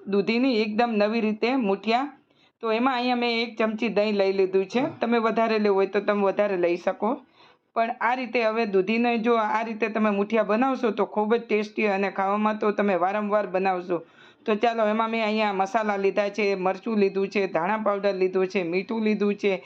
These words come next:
લીલા ધાણા લીધા છે અને સાથે હવે આપણે ગળપણ માટે થોડી ખાંડ લઈ લઈશું અને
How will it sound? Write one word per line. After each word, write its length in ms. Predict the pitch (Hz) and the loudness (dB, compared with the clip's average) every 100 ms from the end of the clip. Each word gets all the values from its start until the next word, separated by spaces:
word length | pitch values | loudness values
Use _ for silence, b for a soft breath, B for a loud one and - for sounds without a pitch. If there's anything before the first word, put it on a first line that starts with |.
| B B B | B B B
લીલા 300 | 190 214 226 | -2 0 0
ધાણા 380 | 214 175 196 226 | -2 -2 -2 -2
લીધા 400 | 214 214 220 208 | 0 0 0 -2
છે 220 | 208 214 202 202 B B | -2 0 0 -4 B B
અને 220 | - 190 190 | -6 -2 0
સાથે 340 | 226 214 254 | 0 0 0
હવે 220 | 233 226 | 0 0
આપણે 240 | 214 208 208 | -2 -2 -2
ગળપણ 420 | 185 190 233 226 | 0 0 -2 0
માટે 420 | 214 208 214 196 | -2 0 -2 -2
થોડી 440 | 190 202 208 190 | 0 0 2 2
ખાંડ 360 | 185 - 196 202 | 0 -2 -4 -2
લઈ 160 | 175 180 | 0 0
લઈશું 460 | 180 180 233 285 - B B B | 0 -2 -2 -2 -4 B B B
અને 240 | - 185 | -4 -2